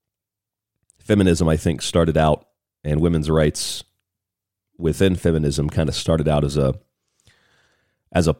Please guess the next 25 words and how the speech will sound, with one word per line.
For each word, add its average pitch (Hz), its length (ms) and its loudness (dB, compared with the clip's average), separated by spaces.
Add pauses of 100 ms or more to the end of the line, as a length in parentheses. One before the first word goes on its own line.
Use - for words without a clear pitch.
as 80 120 -2
a 78 60 -2
positive 90 580 0
thing, 110 240 0
let's 107 220 0
say, 107 380 0 (160)
or 85 200 4
as 78 140 2
a, 78 220 2
as 76 120 -2
a 76 60 0
socially 87 460 0
justifiable 82 760 0
thing, 107 400 -2 (360)
but 80 240 0
it 82 160 2
was 76 580 0 (160)
hijacked, 82 580 -2
and 78 120 -2
now 82 340 2 (640)
feminists, 104 840 -2 (480)
after 80 600 2
several 87 300 0
generations, 82 840 0
have 76 300 -2